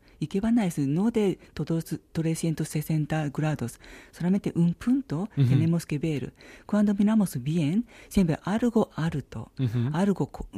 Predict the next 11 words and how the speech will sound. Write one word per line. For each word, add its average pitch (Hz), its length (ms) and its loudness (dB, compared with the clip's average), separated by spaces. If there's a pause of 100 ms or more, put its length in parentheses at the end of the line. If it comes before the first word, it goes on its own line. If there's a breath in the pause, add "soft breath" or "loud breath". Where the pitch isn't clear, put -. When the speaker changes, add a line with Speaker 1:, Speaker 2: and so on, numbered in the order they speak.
(120)
Speaker 1:
bajito, 135 560 -4 (380 loud breath)
o 202 360 2 (280 loud breath)
algo 156 360 0
derecha 151 400 0
o 131 40 0
izquierda, 147 420 -4
este 175 280 -2
equilibrado 190 760 -2
bien. 139 320 -2
Speaker 2:
Mm. 131 360 2 (200 loud breath)
Speaker 1:
Y 254 240 4